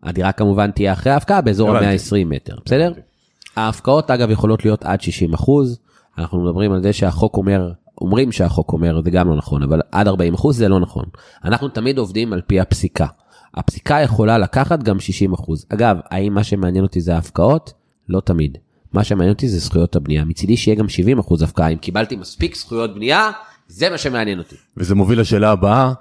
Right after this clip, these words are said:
Speaker 2: הלכתי לשמאי הכי טוב בעולם,
Speaker 1: מהמם.
Speaker 2: והלכתי לחברה המשווקת הכי טובה ביקום, ו-
Speaker 1: תודה,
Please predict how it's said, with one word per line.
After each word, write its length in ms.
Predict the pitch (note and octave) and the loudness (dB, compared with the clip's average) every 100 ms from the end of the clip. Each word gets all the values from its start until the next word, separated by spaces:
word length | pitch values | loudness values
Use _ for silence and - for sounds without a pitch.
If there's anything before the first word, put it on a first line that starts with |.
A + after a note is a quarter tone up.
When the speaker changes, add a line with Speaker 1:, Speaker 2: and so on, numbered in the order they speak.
| - - _ _ | -14 -20 _ _
Speaker 2:
הלכתי 420 | F#2 C3 - - | -2 0 0 0
לשמאי 420 | C3 A2 A#2+ C#3+ C#3+ | 0 0 -2 0 0
הכי 180 | D#3+ | 0
טוב 220 | F3+ D#3+ A#2+ | -2 -2 2
בעולם, 480 | G#2+ G#2+ G#2+ C#3 C3 - | 2 4 2 0 -4 -12
Speaker 1:
מהמם. 300 | F#2+ G2+ B2+ - _ _ | -12 -12 -14 -18 _ _
Speaker 2:
והלכתי 640 | G#2 A2 C3+ D3+ - C#3+ C3 | -6 -2 0 -2 -2 -4 -2
לחברה 380 | A2+ B2 A2 | -2 -4 -2
המשווקת 560 | C3+ C3 B2 A#2+ C3 A#2 | -2 -2 -2 -2 -2 -4
הכי 160 | G#2+ D#3+ | -2 -2
טובה 520 | D3+ B2 A2+ A2+ G#2 | 0 0 0 0 0
ביקום, 600 | G#2+ G2+ - D3 F#3 D3 - _ _ _ - | -2 -2 2 2 2 -2 -10 _ _ _ -12
ו- 920 | F#2+ E2+ G2+ A#2+ A#2+ A#2+ A#2+ A#2+ A#2+ | -10 -4 0 2 4 2 2 2 2
Speaker 1:
תודה, 220 | A#2+ G#2 | 2 2